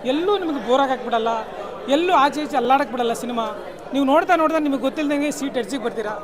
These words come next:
So ಆ ಥರ ಕತೆ ಒಂದು ತಗೊಂಡು ಕ್ಯಾರಿ ಮಾಡಿದ್ದಾರೆ. ಸುದೀಪ್ ಸರ್ ಅಂತೂ ಇದರಲ್ಲಿ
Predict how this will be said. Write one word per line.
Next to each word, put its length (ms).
So 60
ಆ 160
ಥರ 200
ಕತೆ 260
ಒಂದು 160
ತಗೊಂಡು 380
ಕ್ಯಾರಿ 200
ಮಾಡಿದ್ದಾರೆ. 640
ಸುದೀಪ್ 280
ಸರ್ 180
ಅಂತೂ 420
ಇದರಲ್ಲಿ 600